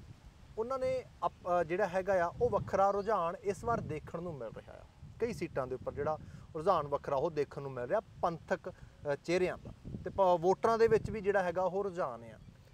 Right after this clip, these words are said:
ਕਿ ਇਸ ਵਾਰ ਪੰਥਕ, ਅ, ਜਿਹੜਾ ਹੈ ਲੋਕਾਂ ਨੂੰ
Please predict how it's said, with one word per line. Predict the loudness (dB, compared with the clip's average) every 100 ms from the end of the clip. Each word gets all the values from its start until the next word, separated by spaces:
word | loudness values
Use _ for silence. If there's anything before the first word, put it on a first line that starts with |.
| -20 -10 0
ਕਿ | 4 4 2 -2
ਇਸ | 2
ਵਾਰ | 8 8 8 4 -2 -4 0
ਪੰਥਕ, | 0 0 -2 0 0 0 -2
ਅ, | 0 2 0 -4 -10 -4
ਜਿਹੜਾ | -2
ਹੈ | -2 -2
ਲੋਕਾਂ | -4 -4
ਨੂੰ | -6